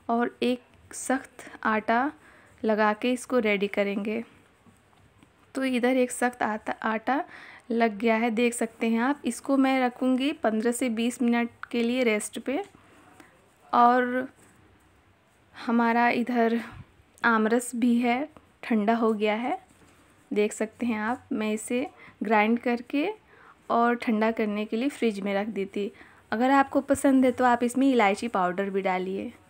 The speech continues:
तो अब हम, चलिए, पन्द्रह मिनट हो गए थे, तो मैं सोची पूरियों को भी बना लूँ। तो इधर मैं पूरी भी बना रही हूँ फटाफट से। ठंडे ठंडे आमरस,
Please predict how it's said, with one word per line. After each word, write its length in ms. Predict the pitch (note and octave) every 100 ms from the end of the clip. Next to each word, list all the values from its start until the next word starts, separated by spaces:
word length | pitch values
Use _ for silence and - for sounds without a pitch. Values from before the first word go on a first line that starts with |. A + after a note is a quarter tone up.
| _ _ _ _ _ _ _ _ _
तो 240 | C4 C4+ C4+
अब 360 | C#4 - B3
हम, 460 | A#3+ B3+ B3+ C4 C4+ - - -
चलिए, 460 | A#3 A#3 A#3+ C4+ D#4 - - - _ _ _ _ _ _ -
पन्द्रह 340 | A3+ A3 A#3+
मिनट 300 | C4+ B3+ B3+
हो 180 | - B3
गए 220 | B3 A3 G#3
थे, 120 | - G4 - _ _ -
तो 100 | A#3
मैं 220 | A#3 A#3+ A#3
सोची 400 | - A3+ A3 C4 A#3+ -
पूरियों 420 | G#3 G3+ G#3+ B3
को 160 | B3+ B3+
भी 220 | C4 G4 - - - _ _ _ _ _ _
बना 340 | G3 G3+ G3 F#3+
लूँ। 260 | G3 D4 F#4+ _ _
तो 120 | C4+
इधर 320 | C4+ A#3 B3+ B3+
मैं 240 | B3+ G4 - _ _ _ _ _ _
पूरी 320 | - A3 G#3+ A3+
भी 100 | A#3+
बना 280 | A#3 A#3 A#3
रही 200 | A#3 A#3
हूँ 220 | B3+ A4 - _
फटाफट 520 | - G#3 G#3+ G#3+ A3
से। 280 | - - E4 - _ _ _ _ _ -
ठंडे 320 | G#3 G#3 A#3
ठंडे 340 | A#3 A#3 A#3
आमरस, 380 | A3 G#3 G#3+ A3+